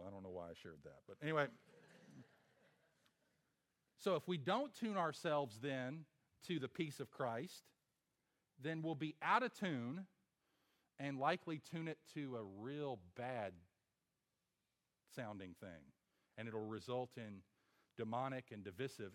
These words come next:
interaction. Beth Moore, you all know who Beth Moore is. She's a famous writer and teacher and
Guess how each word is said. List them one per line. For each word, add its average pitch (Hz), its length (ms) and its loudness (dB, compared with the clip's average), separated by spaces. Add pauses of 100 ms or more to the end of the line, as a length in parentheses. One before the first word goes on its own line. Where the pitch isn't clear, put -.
interaction. 104 600 -6 (1400)
Beth 156 240 4
Moore, 143 420 0 (440)
you 101 160 -12
all 90 120 -8
know 95 200 -8
who 101 80 -8
Beth 95 280 -4
Moore 104 220 -6
is. 143 180 -6
She's 92 160 -12
a 90 100 -8 (640)
famous 101 240 -6 (1040)
writer 113 420 -2
and 87 160 -6
teacher 147 420 -6
and 87 140 -8